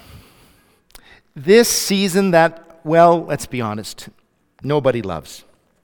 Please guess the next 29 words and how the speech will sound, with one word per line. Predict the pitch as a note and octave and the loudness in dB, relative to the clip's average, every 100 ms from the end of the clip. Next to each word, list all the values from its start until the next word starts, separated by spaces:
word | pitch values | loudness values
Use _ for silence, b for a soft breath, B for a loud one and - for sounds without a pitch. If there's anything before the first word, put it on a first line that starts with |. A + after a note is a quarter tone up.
| _ B B B B G3 | _ B B B B 2
Okay, | G#3 E3 D#3 | 2 4 0
there's | D3 D#3 F3 | 0 -2 -4
a | |
few | - E3+ | -4 -6
people | D#3+ C#3+ | -4 -4
out | A#2 | -4
there | C3 A#2 | -4 -6
go, | B2+ B B | -8 B B
"I | A#3+ C#4+ C#4 | -6 -4 -2
love | C4+ A#3+ C#4 D4+ B3+ F3+ | -4 -4 0 0 -2 -6
winter." | E3+ C#3+ C3+ G2+ - B B | -8 -8 -6 -6 -8 B B
But | - D#3+ | -4 0
let's | E3+ | 0
be | - D3 | 0 -2
honest, | B2+ A2+ - _ | -2 -4 -10 _
they're | A#2 | -12
crazy, | - F#2 C2+ C2+ - _ _ F2+ | -10 -10 -12 -16 -20 _ _ -12
all | |
right? | G#2+ C3+ - - _ _ _ _ _ _ B B F3 | -8 -8 -10 -18 _ _ _ _ _ _ B B 0
Nobody, | A3 C4 E3+ D3 D3+ - | 4 4 4 2 -4 -4
nobody | G3+ B3 G3 | 0 0 0
really | C#3+ F#3 F#3+ D3+ | 2 2 2 4
loves | D3 D3+ C3 A#2+ - E3 | 6 4 4 -10 -18 -4
winter. | G3+ A3 A2+ F#2+ B B | -2 -2 -4 -10 B B
I | F#3 | -2
mean, | G3+ F3 | 0 0
the | D#3 | -2
snow, | - G3+ A3+ A3 D3 A2 - B B | -6 -2 4 4 4 0 -8 B B
the | D#3 F#3 | -10 -8